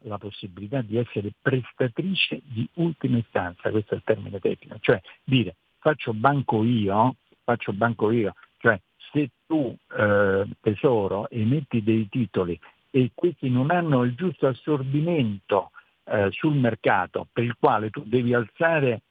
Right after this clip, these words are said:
il tasso, cioè abbassi il prezzo per il quale aumenta il tasso,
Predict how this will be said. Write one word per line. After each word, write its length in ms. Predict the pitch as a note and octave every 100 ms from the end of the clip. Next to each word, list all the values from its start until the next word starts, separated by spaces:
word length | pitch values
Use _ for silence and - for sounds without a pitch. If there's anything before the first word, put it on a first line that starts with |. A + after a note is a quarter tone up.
| _ -
il 160 | A2+ -
tasso, 400 | D3 G#2+ - F#2+
cioè 260 | - G2 -
abbassi 460 | G2 G2+ A2+ -
il 100 | B2 -
prezzo 540 | C3 C3+ - - - -
per 120 | G2
il 80 | F#2
quale 360 | A#2 A2 A#2 -
aumenta 560 | G2+ G2 A#2 G#2 A2+ -
il 160 | G#2+ -
tasso, 500 | A2+ G2 - G2